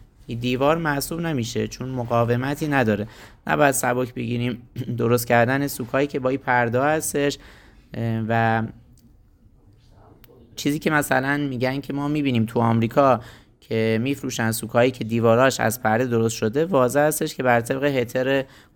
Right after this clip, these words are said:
هورای خخامیم نیستش. اه، چیزی که می‌گیم که دیوارای سوکا می‌تونه از هر چیزی انجام بشه، منظور حتی می‌تونه،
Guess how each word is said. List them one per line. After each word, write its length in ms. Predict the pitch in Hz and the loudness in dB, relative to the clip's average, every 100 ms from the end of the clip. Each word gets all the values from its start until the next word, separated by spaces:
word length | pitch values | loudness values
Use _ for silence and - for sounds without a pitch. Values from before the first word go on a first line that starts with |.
| - | -4
هورای 380 | 113 120 131 | 0 2 2
خخامیم 580 | 139 120 113 113 113 127 | 0 2 2 0 -2 0
نیستش. 420 | 113 95 - 98 - - - _ _ - - - - - | -2 -2 -6 -10 -14 -20 -20 _ _ -20 -18 -16 -14 -6
اه، 140 | 120 | -4
چیزی 300 | 117 156 170 | -4 -4 -6
که 260 | 165 165 160 | -2 0 0
می‌گیم 340 | 151 135 151 | -2 -2 -2
که 120 | 151 | -2
دیوارای 460 | 139 123 127 127 147 | -2 2 4 6 4
سوکا 340 | - 127 143 | 2 -2 -2
می‌تونه 320 | 127 131 135 120 | -2 -4 -4 -4
از 160 | 113 | 0
هر 140 | 127 131 | 0 0
چیزی 240 | 139 120 | -2 -4
انجام 460 | 117 117 113 117 117 | -2 -2 0 0 0
بشه، 420 | 117 170 160 147 - - - | 0 0 0 0 -4 -20 -6
منظور 400 | 135 131 131 156 | 0 0 2 0
حتی 300 | 160 160 165 | 2 2 0
می‌تونه، 560 | 160 - 156 151 147 | -4 -4 -2 0 0